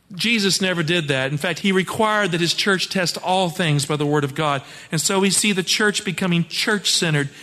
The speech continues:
instead of Christ-centered. The fourth epic attitude represented by the church of Thyatira is the call to, to purity. Very good. The church of Thyatira represents the church of the Middle Ages when a false church system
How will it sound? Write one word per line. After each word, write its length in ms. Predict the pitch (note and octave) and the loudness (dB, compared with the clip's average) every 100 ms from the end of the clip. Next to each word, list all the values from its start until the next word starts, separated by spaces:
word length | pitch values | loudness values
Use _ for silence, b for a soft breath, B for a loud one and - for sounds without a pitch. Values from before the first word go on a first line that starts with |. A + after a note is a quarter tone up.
| B | B
instead 320 | D#3+ D3 F3+ D3 | -6 -4 -2 -2
of 120 | C#3+ | -4
Christ-centered. 800 | - F3 D3 - C#3+ A#2 B2 - - B B B B - | -2 -2 0 0 -2 -4 -8 -16 -20 B B B B -10
The 100 | D#3 | -2
fourth 300 | G3+ G3 G3 | 0 2 0
epic 300 | F3+ F3+ F3+ | -2 -2 -2
attitude 500 | F3+ F3+ - E3+ D3+ | 0 -2 0 0 2
represented 600 | E3 E3 D3+ E3 D#3+ D3 | -2 -2 -2 0 -2 -2
by 100 | D#3 | -2
the 80 | D3+ | -2
church 400 | - F3+ E3 D#3+ | 0 0 0 -2
of 140 | C#3+ | -4
Thyatira 840 | F3+ D#3 D3 - F#3 F3 D3+ C#3 B B B B - | -4 -2 -4 -4 -2 0 0 -2 B B B B -6
is 160 | D3+ | -4
the 80 | D#3+ | -4
call 400 | D3+ F#3 F3 F#3+ | -4 0 2 0
to, 640 | F3+ G3 D#3 C#3+ F#3 C4 - - _ _ _ _ _ _ _ _ | 0 2 2 2 2 -2 -6 -20 _ _ _ _ _ _ _ _
to 100 | - | -10
purity. 460 | D#3 A3+ G#3 E3+ C3 | -4 0 2 4 2
Very 300 | C3+ E3+ F3 | 0 0 0
good. 260 | C#3+ B2 B2+ | 0 -2 -2
The 80 | |
church 320 | C#3+ A3 A3 A3 | -2 0 0 0
of 100 | F#3+ | -2
Thyatira 760 | A3 G3+ F#3+ - G3+ G3 E3 B B B - | -2 -2 -2 -2 0 0 0 B B B -2
represents 480 | G3+ G3+ F3 F#3 | 0 2 2 0
the 120 | - F3 | -2 -4
church 360 | - G#3+ G3 | 2 2 2
of 80 | F#3 | 2
the 80 | F3+ | 2
Middle 240 | F#3 F#3 | 2 2
Ages 420 | F#3+ F#3+ D#3 D3 | 2 0 0 0
when 100 | D#3 | 0
a 60 | D#3 | -2
false 560 | D3+ G#3+ G#3 A#3 - - | -2 0 2 2 -2 -4
church 380 | - G3+ G3 | 0 0 0
system 640 | - G3 D#3+ - C#3 B2 | 0 0 -2 -4 -6 -6